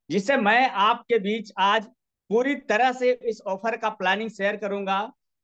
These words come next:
और ये महीना आपका होगा शानदार। तो दोस्तों, जितने भी सारे गैल्वियंस हैं, पूरे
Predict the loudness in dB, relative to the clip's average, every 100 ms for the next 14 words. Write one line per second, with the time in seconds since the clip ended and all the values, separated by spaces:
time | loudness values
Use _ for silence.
0 | _ -2 2 2 -2 -10 _ -4 -2 -2
1 | -4 -2 -2 -2 -6 -10 -8 -8 -6 -4
2 | -2 -2 -4 -6 -4 -2 0 0 -4 _
3 | _ _ _ -4 0 0 -2 -4 -2 -4
4 | -8 _ -16 -8 -4 -4 -4 -4 -2 -2
5 | -2 -2 -4 _ -12 -12 -8 -6 -6 -8
6 | -8 -8 -10 _ _ _ _ _ 0 0